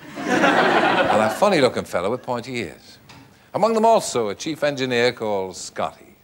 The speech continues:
who kept his dilithium crystals glowing when all about him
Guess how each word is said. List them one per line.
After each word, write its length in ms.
who 80
kept 380
his 260
dilithium 600
crystals 460
glowing 460
when 140
all 260
about 240
him 220